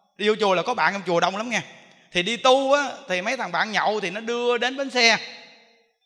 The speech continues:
Còn bạn tu thì nó đưa đến Đà Lạt luôn. À, bạn tu nó đưa đến Đà Lạt luôn.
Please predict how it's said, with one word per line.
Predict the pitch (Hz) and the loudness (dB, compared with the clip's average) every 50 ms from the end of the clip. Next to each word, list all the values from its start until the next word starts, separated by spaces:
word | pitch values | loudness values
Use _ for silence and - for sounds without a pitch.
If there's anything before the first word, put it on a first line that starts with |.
| _ _ _ _ _ _ _ _ _ | _ _ _ _ _ _ _ _ _
Còn | _ 196 202 196 196 185 | _ 0 0 0 2 2
bạn | 165 165 190 233 226 | 2 2 2 4 4
tu | 277 285 302 302 294 277 | 6 6 6 6 2 0
thì | 208 165 | -2 -4
nó | 214 254 | -4 -2
đưa | 254 247 254 254 | 0 2 2 2
đến | 233 277 311 330 - | 0 0 -2 -4 0
Đà | - 170 170 | 2 2 4
Lạt | 156 143 151 - 202 | 4 2 2 0 0
luôn. | 196 180 - - - - - _ _ _ _ - - - - - - - - - - - - - - - - - - | -4 -4 -6 -12 -20 -20 -20 _ _ _ _ -20 -20 -20 -20 -20 -20 -20 -20 -20 -20 -20 -20 -20 -20 -20 -20 -12 -6
À, | - 151 139 - - - - | -6 -6 -6 -6 -10 -4 -4
bạn | 165 185 | -4 -2
tu | 190 202 196 | -2 -4 -4
nó | 220 | -2
đưa | 220 220 202 190 | -2 -2 -2 -2
đến | 202 208 233 247 | -2 -4 -4 -4
Đà | 247 175 | -4 -4
Lạt | 160 151 147 143 175 | -2 -2 -4 -6 -6
luôn. | 180 | -8